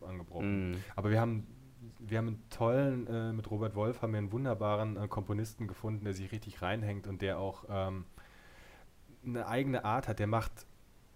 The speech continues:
Speaker 1: Soundtrack wie ein moderner Komponist,
Speaker 2: Mhm.
Speaker 1: also ein moderner Komponist aus der klassischen Musik.
Speaker 2: Mhm.
Speaker 1: Also angelehnt an, an vielleicht, äh, John Williams, aber noch, äh, äh,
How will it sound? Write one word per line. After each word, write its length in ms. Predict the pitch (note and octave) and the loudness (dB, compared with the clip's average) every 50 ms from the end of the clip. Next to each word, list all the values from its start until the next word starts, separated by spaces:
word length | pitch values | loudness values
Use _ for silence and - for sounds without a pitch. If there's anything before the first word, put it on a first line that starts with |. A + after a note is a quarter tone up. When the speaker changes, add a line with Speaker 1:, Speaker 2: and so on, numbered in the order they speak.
| - - | -16 -12
Speaker 1:
Soundtrack 960 | - - - G#2 A#2+ D#3+ E3+ - - - G3 - D#3+ D#3+ - - - - - - - - - - - - - - - - - - - - | -6 -2 0 2 2 2 0 -2 -2 0 0 0 0 -2 -4 -10 -12 -12 -12 -16 -20 -20 -20 -20 -20 -20 -20 -20 -20 -20 -20 -20 -18 -14
wie 480 | A2+ A2+ G#2+ G#2 A2+ B2 C#3+ D#3+ E3 | -12 -10 -8 -4 -2 0 0 0 0
ein 180 | D#3 B2+ A#2 A#2+ | -2 -2 -2 0
moderner 480 | A#2 A2+ G#2+ G#2 G#2+ A2 A#2+ B2+ B2 | 0 0 2 2 2 4 4 2 2
Komponist, 840 | A#2+ - - A#2 G#2+ - A#2 G#2+ A#2 C#3 C3 - - - - - - B2 | 0 0 -2 -4 -2 0 0 2 2 2 0 -2 -6 -12 -14 -8 -4 0
Speaker 2:
Mhm. 100 | A2 G#2+ | 4 4
Speaker 1:
also 140 | G#2 G2+ | 4 4
ein 180 | G2+ G#2+ G#2 F#2 - - - - - - | 4 0 -2 -4 -6 -12 -18 -14 -10 -6
moderner 360 | G2+ G2 G2 G#2+ A#2 B2+ A#2 | -4 4 6 6 6 6 4
Komponist 440 | - A2+ G2 - G#2+ A#2 A2+ - A2+ | 0 -2 0 2 2 2 2 0 -4
aus 80 | G#2+ | -4
der 100 | - G2 | -4 0
klassischen 420 | - - A2+ - - A2 - G2+ F#2+ | 4 4 4 6 4 0 -2 -2 -2
Musik. 440 | F#2+ F#2 G2 A2 F#2+ - - - | -2 2 2 2 2 2 -2 -4
Speaker 2:
Mhm. 320 | A#2+ A#2 G#2 G#2+ A2+ B2+ C#3 - - - | -2 -2 0 2 0 0 -2 -6 -12 0
Speaker 1:
Also 540 | - A2 G2+ F#2+ G2+ G#2 G2+ G2 G2+ G2+ G2+ G2 G2 - - | 4 6 6 6 8 6 8 6 6 4 2 -4 -10 -6 -2
angelehnt 540 | G#2+ G#2+ A#2+ A#2+ B2 A2+ A#2 A2+ A2+ A2+ G#2 | 0 0 2 2 4 4 4 4 4 2 2
an, 240 | G#2+ G#2 G#2 G#2+ | 2 2 2 2
an 500 | G#2 G#2 G2 G2 G2 F#2+ F#2+ F#2+ F#2+ F#2 - F#2+ | 2 0 0 0 0 0 -2 -2 -4 -6 -8 -10
vielleicht, 400 | - - - G2 F#2+ F#2+ F#2+ - - - - | -12 -4 -2 -2 0 0 -2 -4 -8 -10 -8
äh, 60 | A2 G2 - F#2+ F2 | -6 -6 -6 -4 0
John 280 | G#2 G2+ G2+ G2 F#2 | 2 2 2 4 2
Williams, 360 | F#2+ A2+ C3+ E3 E3 D3 - | 4 4 6 6 4 2 0
aber 340 | - G#2+ G#2+ A2+ A#2 A#2 - | 2 2 4 6 6 4 4
noch, 380 | A2+ A2 A2 A2 - - - - - - - - - - - - - - - | 4 2 2 2 0 -6 -14 -18 -20 -20 -20 -20 -20 -20 -20 -20 -20 -10 -2
äh, 680 | - G#2+ G#2 G#2 G#2+ A2 - A2 G#2 G2+ G2+ G2+ G2 | 2 6 6 6 6 6 4 4 4 4 4 4 4
äh, 40 | G2 | 2